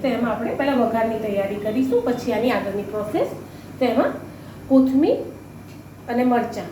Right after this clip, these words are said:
અને લસણ લીધું છે. તો હું પહેલાં લસણ ને મરચાં વઘારમાં એડ કરીશ. જો વાટીને તમને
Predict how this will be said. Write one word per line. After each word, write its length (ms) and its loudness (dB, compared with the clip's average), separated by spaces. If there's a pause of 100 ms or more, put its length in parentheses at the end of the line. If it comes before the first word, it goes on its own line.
(120)
અને 140 6
લસણ 420 4
લીધું 320 -6
છે. 80 -16 (560)
તો 80 2
હું 160 6
પહેલાં 400 2
લસણ 460 4
ને 60 0 (1000)
મરચાં 400 2 (540)
વઘારમાં 560 4
એડ 180 0
કરીશ. 320 0 (3000)
જો 140 8
વાટીને 420 2
તમને 240 4